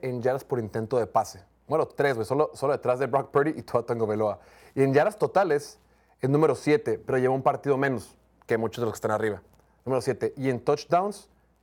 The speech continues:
es número siete también. Y en intercepciones, pues, el mero mero. Solo tiene una intercepción. Los que le siguen tienen tres, güey, de los titulares.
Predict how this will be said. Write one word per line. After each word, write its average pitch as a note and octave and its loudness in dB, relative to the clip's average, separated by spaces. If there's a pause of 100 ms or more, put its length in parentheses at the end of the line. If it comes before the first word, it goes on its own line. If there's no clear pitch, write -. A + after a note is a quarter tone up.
es A#2+ -6
número D3 0 (160)
siete A#2 -2
también. G2+ -6 (960)
Y C#3+ 2
en D3+ 6
intercepciones, C#3 2
pues, A#2+ 0
el B2 -2
mero B2+ 0
mero. C3 0
Solo A2 -6
tiene A#2 -4
una A#2+ -10
intercepción. C#3+ -2 (280)
Los C3 0
que - -2
le A#2 0
siguen E3 2
tienen B2 -4
tres, G#2 -2
güey, - -18 (400)
de A2+ -12
los A2 -6
titulares. G2 -10